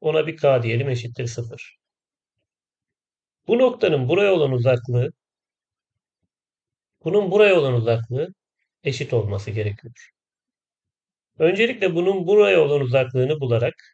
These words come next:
bu uzaklığın ne olduğunu tespit edeceğiz. Bir noktanın bir doğruya uzaklığı. X yerine götürüp ikiyi koyuyoruz. Üçü koyuyoruz, pardon. Altı oluyor. Y yerine dördü koyuyoruz.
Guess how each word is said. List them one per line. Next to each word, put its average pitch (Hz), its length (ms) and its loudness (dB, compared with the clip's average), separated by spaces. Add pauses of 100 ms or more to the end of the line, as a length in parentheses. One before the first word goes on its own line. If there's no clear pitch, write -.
(680)
bu 185 160 -6
uzaklığın 160 540 0
ne 151 80 2
olduğunu 120 340 0
tespit 110 380 -10
edeceğiz. 104 500 -12 (2500)
Bir 202 180 2
noktanın 214 500 0
bir 185 200 -4
doğruya 156 340 2
uzaklığı. 113 460 -4 (140)
X 170 280 -12
yerine 165 200 2
götürüp 160 340 -6
ikiyi 147 280 -12
koyuyoruz. 110 640 -6 (800)
Üçü 123 240 -8
koyuyoruz, 104 540 -6
pardon. 113 420 -6 (140)
Altı 123 360 2
oluyor. 113 420 -6
Y 143 300 4
yerine 147 280 0
dördü 135 260 -2
koyuyoruz. 113 580 -6